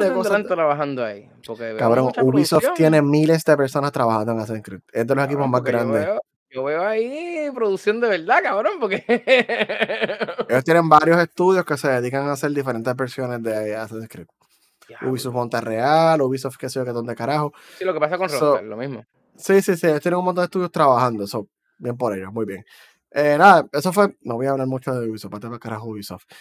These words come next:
Speaker 1: Lo segundo es que esto puede que me quede mal porque lo estoy pregrabando, pero su-, hay rumores de un Nintendo Direct esta semana.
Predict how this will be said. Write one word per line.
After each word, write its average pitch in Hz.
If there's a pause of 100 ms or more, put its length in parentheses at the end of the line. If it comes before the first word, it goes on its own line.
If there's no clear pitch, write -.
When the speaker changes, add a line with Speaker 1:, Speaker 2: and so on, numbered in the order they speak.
(160)
Speaker 1:
Lo 135
segundo 156
es 185
que 175
esto 147
puede 160
que 156
me 156
quede 156
mal 170
porque 127
lo 110
estoy 120
pregrabando, 143
pero 117
su-, 127
hay 123
rumores 143
de 143
un 143
Nintendo 139
Direct 139
esta 131
semana. 123